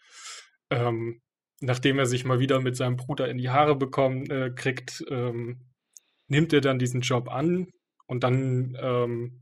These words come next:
jagen sie halt quasi den Pyromanen, den man schon vorher kennengelernt, also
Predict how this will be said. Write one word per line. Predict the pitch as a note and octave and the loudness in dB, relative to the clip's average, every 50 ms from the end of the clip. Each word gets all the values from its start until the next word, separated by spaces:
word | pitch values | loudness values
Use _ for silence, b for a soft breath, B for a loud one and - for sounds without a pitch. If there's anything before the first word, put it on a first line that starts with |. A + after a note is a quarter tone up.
| _ _ _ _ | _ _ _ _
jagen | - A#2+ - G#2+ G#2+ A#2 B2+ B2 B2+ A#2+ | -14 -6 -4 -4 -2 -2 -2 -2 -2 -2
sie | A#2 A#2 A#2 | -2 -2 -2
halt | A2+ B2 A#2+ A#2+ | -2 -4 -6 -6
quasi | - - B2 A#2 A#2 A2+ A#2 A2+ | -4 -4 -2 -2 -2 -4 -6 -6
den | A2+ A#2 A2+ A2 A2+ - | -6 -8 -8 -10 -12 -14
Pyromanen, | - - B2 A#2 A#2 A2+ G#2+ A2+ A#2 A#2+ B2 A#2+ A#2+ A#2 A#2 B B B B B B B - | -16 -12 -8 -8 -8 -6 -4 -2 -2 -2 -2 -4 -10 -12 -14 B B B B B B B 0
den | C#3 D3 | 2 4
man | D3+ C#3+ C3+ B2+ | 4 2 2 2
schon | - - B2+ | 0 0 0
vorher | B2 - F#3 G3+ F#3 E3 | 0 2 2 6 6 6
kennengelernt, | - - D3+ C#3+ C#3+ C#3+ C#3 C3 B2+ C3 C3 C3 - | 6 6 4 4 4 2 0 0 2 0 0 0 0
also | C#3 B2 A#2+ A2+ | 0 0 0 -2